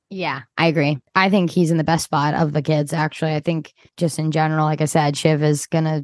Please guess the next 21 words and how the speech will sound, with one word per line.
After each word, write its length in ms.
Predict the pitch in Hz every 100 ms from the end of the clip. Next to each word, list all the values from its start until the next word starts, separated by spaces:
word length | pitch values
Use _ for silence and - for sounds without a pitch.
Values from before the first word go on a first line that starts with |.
| -
just 240 | 156 -
keep 220 | - 143 _
going 240 | 170 151 151
down 240 | 151 151
this 320 | 151 143 - -
scheming 680 | - - 165 151 151 151
road, 400 | 151 151 151 151 _ _
see 200 | - 180
what 120 | 165
she 140 | 151 151
can 180 | 160 151
get. 300 | 151 147 - _ _
Kendall's 480 | 180 170 165 156 135
the 100 | 160
worst 280 | 160 160 -
of 100 | 147
all 180 | 156 156
of 40 |
them. 200 | 151 147
I 80 | 151
think 320 | 156 151 147